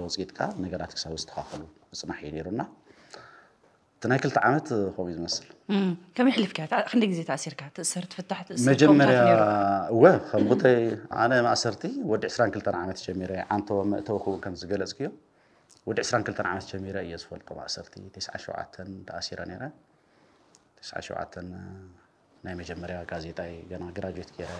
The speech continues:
Speaker 1: ወፅየስ፣ መጀመርያ ካብ ዘዳ-፣ ዘዳልውን ካብ ዝነበሩ ጋዜጣታት ሓደ ሃዳር ዝበሃል ጋዜጣ እዩ ነይሩ።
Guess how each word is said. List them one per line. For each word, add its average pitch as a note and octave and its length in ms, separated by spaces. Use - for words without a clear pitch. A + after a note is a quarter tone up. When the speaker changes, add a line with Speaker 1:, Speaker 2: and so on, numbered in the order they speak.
Speaker 1:
ወፅየስ፣ F#2 400
መጀመርያ G#2+ 400
ካብ G2 200
ዘዳ-፣ F#2+ 220
ዘዳልውን G#2 480
ካብ F#2+ 160
ዝነበሩ E2 300
ጋዜጣታት - 500
ሓደ - 200
ሃዳር A2+ 280
ዝበሃል E2 300
ጋዜጣ D2 280
እዩ A#1+ 140
ነይሩ። E2 140